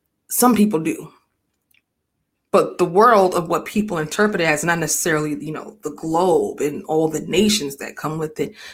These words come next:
Many just think the world is being able to have access to riches or big houses and, you know, things of monetary gain.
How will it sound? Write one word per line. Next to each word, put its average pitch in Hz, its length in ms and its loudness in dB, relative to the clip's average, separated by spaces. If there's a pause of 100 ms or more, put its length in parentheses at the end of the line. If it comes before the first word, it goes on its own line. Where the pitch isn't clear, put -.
(120)
Many 226 260 6
just 196 280 2
think 165 260 -2
the 139 80 -4
world 170 500 4
is 151 180 -4
being 160 200 -4
able 156 180 -2
to 156 60 -2
have 151 180 0
access 147 560 -2
to 156 160 0
riches - 580 -2
or 139 120 2
big 156 240 0
houses 160 600 0
and, 147 300 -6
you 165 80 -8
know, 160 160 -2
things 180 320 0
of 160 80 -4
monetary 160 600 0
gain. 151 360 -4